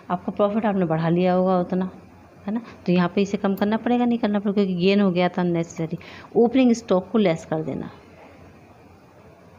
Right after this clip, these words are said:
less कर देना। closing stock हम under valuation सिखा रहे हैं,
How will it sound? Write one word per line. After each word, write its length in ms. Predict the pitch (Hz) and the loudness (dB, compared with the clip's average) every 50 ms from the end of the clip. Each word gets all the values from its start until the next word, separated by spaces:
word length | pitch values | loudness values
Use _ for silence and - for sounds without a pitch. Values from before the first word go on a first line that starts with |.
| - - - - - - - - - - - - - - - - - - - - - - - - - - - - - - - | -20 -20 -20 -20 -20 -20 -20 -20 -20 -20 -20 -20 -20 -20 -20 -20 -20 -20 -20 -20 -20 -20 -20 -20 -20 -20 -20 -20 -20 -12 -6
less 240 | 185 180 165 160 - - | -2 -2 -2 -2 -4 -6
कर 160 | - 147 139 | -6 -6 -6
देना। 320 | 151 - - - - 165 - - - - - - - | -8 -12 -14 -16 -16 -18 -20 -20 -20 -20 -16 -6 0
closing 360 | 190 175 180 185 196 214 214 214 | 2 2 4 4 4 2 2 0
stock 280 | 208 - 247 233 - - | 0 0 -2 -2 0 0
हम 120 | 196 214 202 | 0 0 2
under 260 | - 202 214 208 226 | 2 2 4 4 4
valuation 320 | 220 233 220 226 220 247 226 | 2 2 2 2 2 0 0
सिखा 300 | 233 233 - - 226 233 | 0 -2 -2 0 0 2
रहे 120 | 214 185 160 | 2 2 2
हैं, 140 | 156 156 | 0 -2